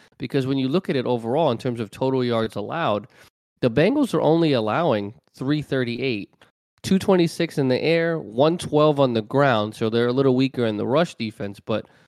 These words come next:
you would not expect that from a team like the Bengals, especially the way they started the season. So I'm hoping that this is going to be a shootout.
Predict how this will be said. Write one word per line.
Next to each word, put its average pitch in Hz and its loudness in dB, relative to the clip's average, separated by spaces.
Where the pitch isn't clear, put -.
you 147 4
would 160 6
not 139 2
expect 127 -6
that - -8
from 113 -2
a 110 0
team 110 -8
like 104 -4
the 110 -4
Bengals, 101 -2
especially 123 -2
the 110 0
way 104 0
they 104 -2
started 101 -6
the 101 -8
season. 101 -6
So - 0
I'm 160 2
hoping 147 0
that 123 -2
this 123 -8
is 123 -10
going 120 -4
to 117 -6
be 131 -4
a 147 -4
shootout. 104 -4